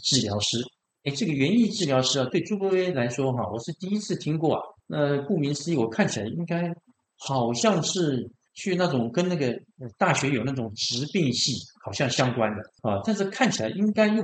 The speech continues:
不太像，所以我想请教，呃，黄顾问，什么是园艺治疗？那既然是园艺治疗，那是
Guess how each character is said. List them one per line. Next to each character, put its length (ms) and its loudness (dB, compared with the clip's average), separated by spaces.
不 140 -2
太 180 0
像， 240 0
所 140 0
以 20 2
我 80 4
想 180 2
请 200 -4
教， 160 4
呃， 200 0
黄 160 0
顾 80 0
问， 120 0
什 180 -4
么 100 2
是 240 2
园 200 2
艺 120 2
治 220 -2
疗？ 160 -2
那 300 2
既 160 4
然 100 4
是 140 -2
园 220 0
艺 100 -2
治 200 -4
疗， 200 0
那 120 4
是 340 -2